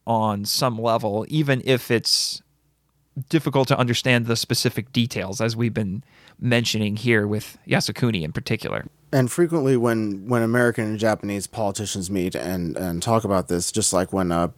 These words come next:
Speaker 2: Prime Minister Abe visited Pearl Harbor, the thing is that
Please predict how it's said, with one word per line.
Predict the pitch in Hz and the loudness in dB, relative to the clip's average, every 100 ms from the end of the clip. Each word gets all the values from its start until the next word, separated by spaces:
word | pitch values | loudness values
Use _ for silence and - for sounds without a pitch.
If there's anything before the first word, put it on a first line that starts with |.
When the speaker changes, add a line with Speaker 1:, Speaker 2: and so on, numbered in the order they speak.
| - - | -16 -8
Speaker 2:
Prime | - 113 | -2 0
Minister | 104 104 82 | 2 0 0
Abe | 104 90 90 | 0 0 -2
visited | 98 92 90 78 78 - | -2 -2 -2 -4 -6 -8
Pearl | - 90 | -6 -2
Harbor, | 135 123 76 - _ - | 2 2 0 -4 _ -8
the | 113 123 | 2 2
thing | 113 151 143 | 2 -2 0
is | 131 120 110 - _ _ | 2 0 -2 -8 _ _
that | - 110 104 - | -4 0 0 -4